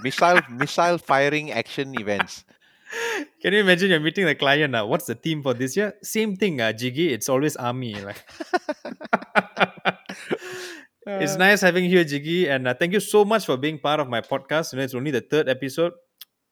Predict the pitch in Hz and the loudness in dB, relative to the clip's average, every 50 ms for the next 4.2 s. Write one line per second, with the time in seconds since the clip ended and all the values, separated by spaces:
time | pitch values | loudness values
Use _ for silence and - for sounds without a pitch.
0 | _ _ 120 120 113 113 110 110 110 110 107 110 107 107 107 110 113 127 151 135 | _ _ -6 -4 -4 -4 -4 -4 -4 -2 -2 -2 -2 -4 -6 -6 0 2 2 2
1 | 117 - - 208 147 139 160 175 170 165 156 131 131 127 165 185 - 123 123 123 | 2 0 -4 -6 -2 0 -2 0 0 -2 -2 -2 -2 -2 0 0 0 0 0 0
2 | 120 120 120 120 123 165 196 180 - - 185 180 185 - - 135 127 120 123 120 | 0 -2 -2 -2 -2 -2 -2 0 0 0 0 -2 -2 -4 -6 -4 -2 -2 -2 -2
3 | 120 143 143 160 165 151 123 110 113 110 - - 127 127 131 135 135 135 175 185 | -2 -4 -2 0 0 0 0 -2 -4 -8 -6 -6 -6 -6 -4 -6 -4 -4 -4 -6
4 | 185 _ - | -6 _ -20